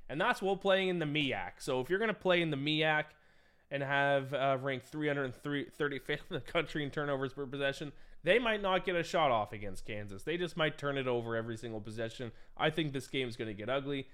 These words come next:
They can't defend low. Two hundred seventh in opponent two-point field goal percentage. I think Kansas is just gonna completely bully them down low,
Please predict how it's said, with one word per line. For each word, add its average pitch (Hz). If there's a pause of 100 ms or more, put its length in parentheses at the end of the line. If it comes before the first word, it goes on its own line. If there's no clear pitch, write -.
(140)
They 120
can't 165
defend 120
low. 139
Two -
hundred 131
seventh 127
in 117
opponent 117
two-point 117
field 131
goal 120
percentage. 117
I 131
think 123
Kansas 120
is 113
just 110
gonna 113
completely 135
bully 131
them 117
down 104
low, 135